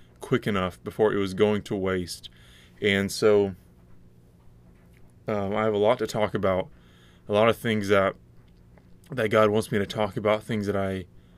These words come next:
that I want to talk about, things that I think need to be talked about, and things that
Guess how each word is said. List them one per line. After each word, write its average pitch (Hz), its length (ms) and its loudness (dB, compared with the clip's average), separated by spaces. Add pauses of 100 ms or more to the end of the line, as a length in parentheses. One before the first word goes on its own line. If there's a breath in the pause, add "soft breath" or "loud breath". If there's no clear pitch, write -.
(720 soft breath)
that 104 100 2
I 107 80 10
want 107 260 4
to 127 60 -6
talk 107 160 -6
about, 117 220 -4
things 107 240 -4
that 104 100 4
I 98 180 2
think 107 300 -4 (240)
need 110 260 0
to 110 60 -6
be 110 80 -2
talked 107 320 -2
about, 107 340 -2 (1500 soft breath)
and 95 520 -4 (640 loud breath)
things 107 320 -2
that 95 340 -4